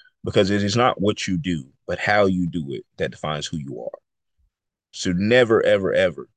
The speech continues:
believe that because you participate in an activity, whether good or bad, that gives you the deno-, denomination of being that activity.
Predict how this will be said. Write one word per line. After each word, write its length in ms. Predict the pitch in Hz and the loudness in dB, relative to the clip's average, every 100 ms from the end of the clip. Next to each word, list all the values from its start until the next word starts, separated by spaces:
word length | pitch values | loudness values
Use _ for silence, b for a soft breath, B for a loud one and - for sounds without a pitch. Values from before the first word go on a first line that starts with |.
| _ _ _ 92 | _ _ _ -10
believe 400 | 92 95 98 90 | -6 -2 -2 -2
that 260 | 85 73 - - | -2 -2 -4 -12
because 340 | 95 110 92 | -4 -2 0
you 220 | 95 82 - | -2 -4 -4
participate 580 | 82 - 113 - 98 80 | -4 -2 -2 0 -2 -2
in 120 | 90 | -4
an 60 | |
activity, 460 | 82 80 - 62 69 | -6 -6 -10 -10 -6
whether 240 | 95 95 | -4 -2
good 180 | 82 95 | -2 -2
or 60 | 90 | -2
bad, 360 | 85 82 73 - _ _ _ _ | 0 0 0 -6 _ _ _ _
that 200 | 87 87 | -2 0
gives 280 | 87 98 95 | 0 -2 -2
you 120 | 90 | -4
the 120 | 82 | -4
deno-, 380 | 82 82 78 - | -4 -4 -4 -4
denomination 800 | 82 87 85 85 85 87 - 69 - - | -2 0 0 0 -2 -2 -4 -8 -14 -2
of 260 | 80 78 _ | -2 -2 _
being 380 | 80 87 80 69 _ _ _ _ - 139 | -6 -4 -6 -10 _ _ _ _ -20 -2
that 200 | 71 - | -2 -2
activity. 540 | 50 - - - _ | -6 -8 -14 -14 _